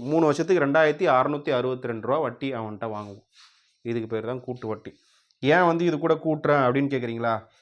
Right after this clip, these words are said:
இப்போ விட்டுருங்க. இப்போ இந்த ரெண்டாயிரம் மொத வருஷம் கண்டுபிடிச்சிட்டேன், அசல் கொடுத்துட்டேன். ரெண்டாவது வருஷ வட்டி, மூணாவது வருஷ வட்டி இப்படியே போடுவோம். ரெண்டாயிரம், மொத வருஷத்துக்கான வட்டி இருநூறு, ரெண்டாவது வருஷத்துக்கான வட்டி இருநூத்தி இருபது,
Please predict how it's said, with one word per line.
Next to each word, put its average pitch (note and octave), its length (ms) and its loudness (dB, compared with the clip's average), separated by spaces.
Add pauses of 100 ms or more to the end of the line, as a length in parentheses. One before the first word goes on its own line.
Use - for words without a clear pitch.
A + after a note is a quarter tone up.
(280)
இப்போ B2+ 140 -8
விட்டுருங்க. B2 340 -6
இப்போ - 160 -12
இந்த B2 140 0
ரெண்டாயிரம் D3 400 4
மொத C#3 160 6
வருஷம் C#3+ 200 0
கண்டுபிடிச்சிட்டேன், B2 560 -6 (360)
அசல் C3 200 -2
கொடுத்துட்டேன். B2 400 -2 (380)
ரெண்டாவது C#3+ 260 4
வருஷ C3 220 0
வட்டி, A#2 200 -6 (320)
மூணாவது C3+ 280 0
வருஷ A#2 200 -10
வட்டி A2+ 220 -10
இப்படியே A#2+ 260 -8
போடுவோம். G#2 240 -10 (960)
ரெண்டாயிரம், A#2+ 520 -4 (1000)
மொத B2 160 -4
வருஷத்துக்கான B2 440 -6
வட்டி A2+ 240 -8 (480)
இருநூறு, A#2 420 -6 (680)
ரெண்டாவது D3+ 240 0
வருஷத்துக்கான B2 420 -6
வட்டி C3 200 -6 (440)
இருநூத்தி B2+ 420 -8
இருபது, A2+ 280 -8